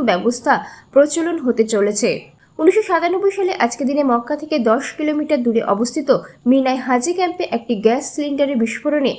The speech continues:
তিনশো তেতাল্লিশ জন হাজি অগ্নিদগ্ধ হয়ে মারা যায়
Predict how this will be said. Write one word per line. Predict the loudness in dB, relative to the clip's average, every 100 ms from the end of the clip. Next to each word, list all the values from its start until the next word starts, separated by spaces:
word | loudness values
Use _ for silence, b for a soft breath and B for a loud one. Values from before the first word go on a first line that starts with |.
| B B 2
তিনশো | 2 2 -2 -4 0
তেতাল্লিশ | 0 2 0 0 -2
জন | -4 -6
হাজি | -4 -2 0 0
অগ্নিদগ্ধ | 0 0 -2 -2 -2
হয়ে | 0 2
মারা | 2 0
যায় | 0 -2